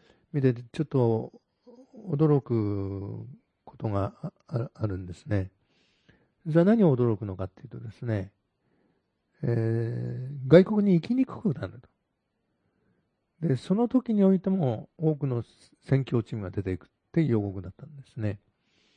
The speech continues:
で、そんなことあるかなと思ってたんですが、このコロナ騒ぎ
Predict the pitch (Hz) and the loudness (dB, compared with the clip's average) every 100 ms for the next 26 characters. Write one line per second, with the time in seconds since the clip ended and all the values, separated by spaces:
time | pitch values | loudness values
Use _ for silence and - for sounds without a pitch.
0 | - _ _ _ _ _ - 139 131 185 | -20 _ _ _ _ _ -14 -2 2 4
1 | 226 147 220 254 170 127 - - 101 95 | 4 2 2 2 2 2 -2 -8 -10 -10
2 | - - 107 98 98 _ - 135 - 110 | -12 -18 -14 -12 -14 _ -20 -18 -12 -12
3 | 131 120 - 143 202 196 - 160 110 95 | -6 -8 0 2 4 4 4 4 4 -2
4 | 98 | -10